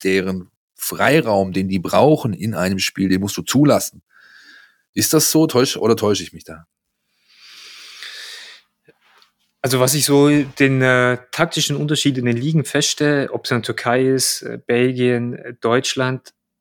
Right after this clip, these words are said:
Speaker 2: ohne Struktur, ohne, äh, einen Plan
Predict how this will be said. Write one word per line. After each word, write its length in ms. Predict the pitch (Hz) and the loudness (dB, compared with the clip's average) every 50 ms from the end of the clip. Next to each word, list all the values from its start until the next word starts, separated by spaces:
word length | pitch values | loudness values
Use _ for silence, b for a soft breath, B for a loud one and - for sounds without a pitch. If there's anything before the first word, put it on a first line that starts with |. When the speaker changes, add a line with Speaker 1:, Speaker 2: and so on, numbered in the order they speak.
| _ _ _ | _ _ _
Speaker 2:
ohne 240 | - 147 165 170 165 | 2 4 6 6 4
Struktur, 800 | 160 - - 127 - - - 143 151 160 165 156 139 - - - | 2 0 -6 -8 -8 -4 0 2 4 4 4 4 2 0 -4 -4
ohne, 680 | 131 139 147 151 151 139 139 131 - - - - - - - - | 0 0 2 2 2 0 0 0 -2 -6 -10 -16 -18 -20 -16 -10
äh, 280 | - 127 117 113 113 - | -6 -6 -4 -4 -6 -6
einen 180 | - 123 - | -8 -10 -12
Plan 420 | _ - - 135 131 143 151 143 | _ -4 0 2 2 4 2 0